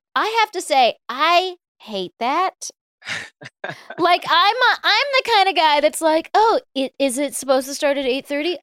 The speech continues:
Speaker 1: I'll be there at eight fifteen. I'll, uh, war-, you know, I'll get nice and excited, uh, at eight thirty. Um, and if you need to hold the doors for a bit, uh, I, I get that. But at eight,
Speaker 2: Yeah.
Speaker 1: by eight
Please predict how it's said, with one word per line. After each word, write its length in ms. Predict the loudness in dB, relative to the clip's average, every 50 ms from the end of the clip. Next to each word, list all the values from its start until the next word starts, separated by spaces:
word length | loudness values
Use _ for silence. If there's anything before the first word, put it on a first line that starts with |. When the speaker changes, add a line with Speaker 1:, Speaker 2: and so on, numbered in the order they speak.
| -10 -10
Speaker 1:
I'll 200 | -10 -8 -8 -8
be 140 | -6 -6 -6
there 200 | -4 -4 -4 -2
at 60 | -2
eight 160 | -2 -2 -4
fifteen. 600 | -6 -10 -12 -10 -10 -10 -10 -8 -8 -8 -10 -12 -16 -20 _ _ -20 -20 -20 -20 -20 -20 _ _
I'll, 340 | 0 2 4 4 4 4 4
uh, 260 | 4 6 6 4 4 2
war-, 340 | -2 0 2 4 4 4 2 0
you 120 | -2 0
know, 180 | 2 2 2 2
I'll 220 | 4 2 2 2
get 260 | 2 2 2 2 0
nice 320 | 0 0 0 0 0 -2 -6
and 260 | -6 -6 -4 -4 -2
excited, 640 | -2 -2 -4 -4 -2 0 2 2 2 0 -2 -6 -10 -8 -2
uh, 260 | 0 2 2 2 2 2
at 160 | 2 2 4
eight 200 | 4 2 2 0
thirty. 380 | -2 -2 -2 -2 -2 -4 -4 -4 0
Um, 440 | 2 4 4 4 2 0 -4 -8 -12 _
and 220 | -2 -2 -2 -2 -4
if 60 | -8
you 60 | -10
need 160 | -12 -12 -10
to 100 | -10 -10
hold 220 | -8 -6 -6 -6 -6
the 60 | -6
doors 320 | -6 -4 -4 -4 -6 -8
for 140 | -8 -10 -10
a 60 | -8
bit, 340 | -6 -6 -8 -8 -10 -14 -20 -18 _ -12
uh, 180 | -10 -10 -10 -8 -6
I, 180 | -6 -4 -4
I 40 | -6 -4
get 200 | -4 -4 -4 -2
that. 240 | 0 2 2 2 0 -2 _ _ _ _ _ _ _ _ _
But 140 | -2 0 0
at 100 | 2 2
eight, 240 | 2 0 0 0
Speaker 2:
Yeah. 120 | -2 0 0
Speaker 1:
by 120 | 2 4
eight 400 | 4 4 4 2 2 0 -4 -8